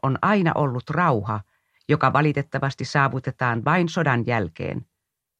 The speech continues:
Romaani on osittain totta, osittain sepitteellinen. Jos mun tuttuni tulisi.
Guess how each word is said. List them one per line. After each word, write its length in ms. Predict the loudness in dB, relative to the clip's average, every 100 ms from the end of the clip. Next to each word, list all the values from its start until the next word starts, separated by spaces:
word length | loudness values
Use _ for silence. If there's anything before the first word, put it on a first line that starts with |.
| _
Romaani 420 | 0 2 4 4 2
on 120 | 0
osittain 560 | 0 -2 -6 -2 -2 -2
totta, 460 | -6 -8 _ -8 -8 _ _
osittain 600 | 0 0 -8 _ -4 -4
sepitteellinen. 960 | -2 -4 -4 -8 _ -6 -6 -8 -10 -10 _ _ _ _ _ _ _ _ _ _ _ _ _ _ _ _ _ _ _ _ _ _ _ _ _ _ _ _ _ _ _ _ _ _ _ _ _ _ _ _ _ _ _ _ _ _ 4
Jos 260 | 4 4
mun 180 | 4 4 4
tuttuni 480 | -2 -2 0 0
tulisi. 500 | 2 0 0 -2 -6